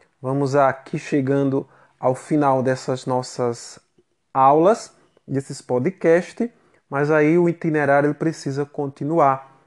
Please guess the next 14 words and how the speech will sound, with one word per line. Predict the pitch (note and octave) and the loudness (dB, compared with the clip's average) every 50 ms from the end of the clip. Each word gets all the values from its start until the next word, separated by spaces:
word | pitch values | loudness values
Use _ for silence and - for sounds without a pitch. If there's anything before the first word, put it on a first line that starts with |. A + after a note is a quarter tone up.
| _ _ - | _ _ -10
aí | - C3 B2+ C3 C3 C3 B2+ C3 | -4 -2 0 0 0 0 0 -2
de | C3+ - A#2+ A#2+ B2 C#3 C#3 C#3 - _ | -2 -4 -6 -4 -4 -2 -4 -4 -6 _
estudo. | - C#3 D3+ - - - - - G2+ - - - - _ _ _ _ _ _ _ _ _ _ - | -6 -6 -6 -8 -12 -14 -12 -10 -10 -10 -12 -16 -20 _ _ _ _ _ _ _ _ _ _ -4
E | - D3 D#3 E3+ F3 | -2 0 2 2 2
nesse | - D#3+ E3+ G3 A3+ - - G#3+ | 2 2 2 2 2 2 -2 -4
itinerário | - G#3 G3+ G3+ G3+ G3 F#3+ F#3 F#3 G3 G#3+ B3 C4 - - _ _ - - | -2 0 0 2 2 2 4 4 4 4 2 0 -2 -4 -8 _ _ -10 -6
vamos | - F#3 G3 G3 - | -2 -2 -2 -2 -2
trazer | - F#3+ F3 D#3 D3 C#3 D#3 E3 | 0 2 2 2 4 2 2 0
mais | D#3+ E3 F3+ G3 G3+ F#3+ D#3+ E3+ | 2 2 2 2 2 0 0 -2
um | G3+ F#3+ | -4 -4
filósofo, | - - - G3+ D#3+ D3 C#3+ C#3+ C#3 B2+ C3 A#2+ - - A#2 G2+ _ _ _ _ _ _ _ _ _ _ _ _ _ - | -6 -6 -2 2 4 4 6 4 4 2 -2 -8 -10 -14 -14 -14 _ _ _ _ _ _ _ _ _ _ _ _ _ -6
é, | - B2+ A#2+ A#2+ A#2+ A2+ - - | -2 2 2 2 2 0 -2 -8
Friedrich | - - - - F3 F3+ E3 E3+ D#3+ E3+ G#3+ G#3+ - - F3+ | -20 -8 -2 0 2 4 4 4 4 4 4 2 -2 -6 -6
Nietzsche. | C#3 A#2+ A#2 B2+ D#3+ F#3 F3+ F3 - - - - - | -6 -6 -4 -2 0 0 0 -2 -4 -10 -18 -18 -18